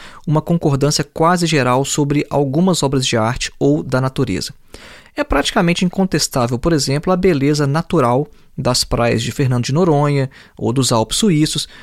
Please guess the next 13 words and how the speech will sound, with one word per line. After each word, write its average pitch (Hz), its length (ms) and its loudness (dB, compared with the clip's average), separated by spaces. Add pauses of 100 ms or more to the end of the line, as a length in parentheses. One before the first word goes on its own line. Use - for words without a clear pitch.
(140)
assim - 320 0
como 285 220 -2
a 277 40 0
beleza 170 460 2
artística - 760 -2
das 180 260 0
obras 147 300 2
de 170 80 0
Homero, 139 440 2
de 127 140 -4
Shakespeare, 135 640 0
de 123 120 -6
Bach, 131 380 0